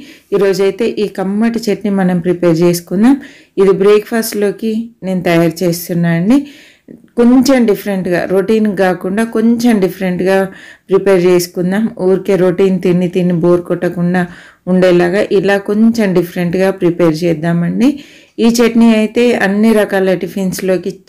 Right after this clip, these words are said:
చాలా చాలా బాగుంటది. ఇడ్లీ, వడ, దోశ, ఉప్మా, ఆ, పెసరట్టు, ఏ చట్నీ, ఏ బ్రేక్‌ఫాస్ట్ కానీ ఈ చట్నీ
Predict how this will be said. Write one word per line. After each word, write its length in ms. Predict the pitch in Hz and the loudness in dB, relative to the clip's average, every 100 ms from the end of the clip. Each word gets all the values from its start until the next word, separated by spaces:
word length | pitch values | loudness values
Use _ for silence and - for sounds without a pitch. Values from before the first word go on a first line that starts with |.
| 202 | -6
చాలా 320 | 190 202 208 208 | -2 0 0 0
చాలా 200 | 196 185 | 0 0
బాగుంటది. 680 | 170 170 165 170 175 208 262 - - _ - | 2 2 0 0 0 0 -2 -6 -20 _ -4
ఇడ్లీ, 220 | 180 175 185 | -2 2 2
వడ, 280 | 180 175 | 2 0
దోశ, 320 | 180 170 170 185 180 - - | 0 -2 -4 -6 -8 -8 -8
ఉప్మా, 360 | 160 - 175 175 175 _ _ _ _ 170 | -10 -6 -4 -4 -8 _ _ _ _ -8
ఆ, 280 | 175 170 165 | -6 -6 -4
పెసరట్టు, 580 | 190 190 185 170 180 175 - | -6 -4 -4 -4 -4 -8 -4
ఏ 140 | 185 202 208 214 | 0 2 2 0
చట్నీ, 400 | 220 196 - 190 190 190 | -4 -8 -10 -10 -2 0
ఏ 200 | 202 214 | 0 0
బ్రేక్‌ఫాస్ట్ 720 | 202 180 196 185 - 196 - | -4 -4 -4 -4 -8 -10 -8
కానీ 240 | 180 185 - | -6 -6 -8
ఈ 100 | 208 196 | -8 -6
చట్నీ 420 | 202 190 208 226 | -4 -4 -4 -4